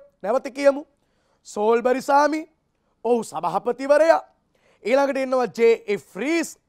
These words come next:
ඊළඟට ඉන්නවා එෆ් ජේ බරෝස්. මේ ඡායාරූපය ඔබ දකින්නේ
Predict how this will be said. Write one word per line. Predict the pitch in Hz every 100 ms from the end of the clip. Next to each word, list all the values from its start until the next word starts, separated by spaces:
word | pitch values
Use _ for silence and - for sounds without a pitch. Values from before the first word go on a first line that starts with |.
| _ _ 220
ඊළඟට | 330 339 277 214
ඉන්නවා | 202 208 208 196 - _ _ -
එෆ් | 220 - 175
ජේ | 202 202 208 - _ _ 123
බරෝස්. | 240 269 226 - - _ _ _ _ _ -
මේ | 202
ඡායාරූපය | 247 277 285 277 277 233
ඔබ | 262 247
දකින්නේ | 240 240 233 226 226